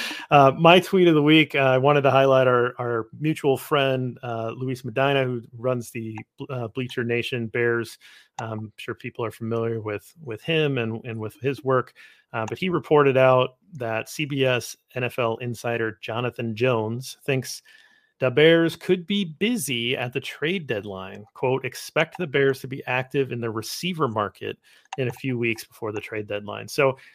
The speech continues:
the initial thought was, this is a Kenny Golladay tweet, um, because the Giants are not apparently happy with Kenny Ga-, Golladay.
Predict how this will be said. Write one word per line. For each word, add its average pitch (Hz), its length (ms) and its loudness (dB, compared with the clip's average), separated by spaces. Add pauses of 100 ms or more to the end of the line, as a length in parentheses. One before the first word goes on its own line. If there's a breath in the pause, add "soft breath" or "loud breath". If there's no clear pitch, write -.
(300 loud breath)
the 131 320 -2
initial 135 680 2
thought 139 480 4 (100)
was, 120 640 0
this - 160 -10
is 110 160 -10
a 110 60 -12
Kenny 117 260 -6
Golladay 120 720 0 (220)
tweet, 139 360 -8 (440 soft breath)
um, 107 480 -8
because 110 420 -10 (180)
the 117 200 -14
Giants 117 440 -6
are 110 300 -6 (540)
not 120 240 -6 (240)
apparently 113 280 -8
happy 117 300 -4
with 110 160 -8
Kenny 110 180 -8
Ga-, 120 280 -4
Golladay. 131 440 2